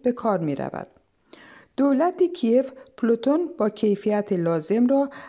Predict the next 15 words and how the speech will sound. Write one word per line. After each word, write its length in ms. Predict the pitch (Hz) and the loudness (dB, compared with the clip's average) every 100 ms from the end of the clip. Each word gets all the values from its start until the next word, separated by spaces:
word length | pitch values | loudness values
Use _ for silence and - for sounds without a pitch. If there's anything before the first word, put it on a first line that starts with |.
| - | -8
از 240 | 185 190 | -6 -6
خارج 500 | - 185 180 226 - - | -4 0 0 0 -4 -4
دریافت 500 | 233 214 214 190 - | -2 0 2 0 -2
کرده 320 | 170 139 160 | -6 -6 -6
بود. 260 | 151 151 - _ _ - - - - | -6 -8 -10 _ _ -20 -20 -18 -4
در 180 | 170 165 | -2 0
این 260 | 277 320 | 0 0
پروژه 560 | - 277 240 254 269 277 - - | 0 0 2 2 2 0 -8 -4
متخصصین 920 | 214 214 - 185 - 202 - 262 240 | -4 -4 -4 -6 -4 -4 0 0 0
فیزیکدان 680 | - 180 151 151 196 180 160 | -2 -6 -6 -4 -2 -2 -4
شهر 380 | - 165 156 151 | -4 -6 -4 -8
خارکوف 580 | - 147 143 233 262 - - - 196 | -6 -8 -4 0 0 -2 -18 -10 -6
مشغول 460 | 196 - 220 208 | -4 -4 -2 -2
کار 340 | 208 - 170 165 | -2 -4 -4 -4
بودند. 560 | - 143 135 131 - | -8 -8 -8 -8 -14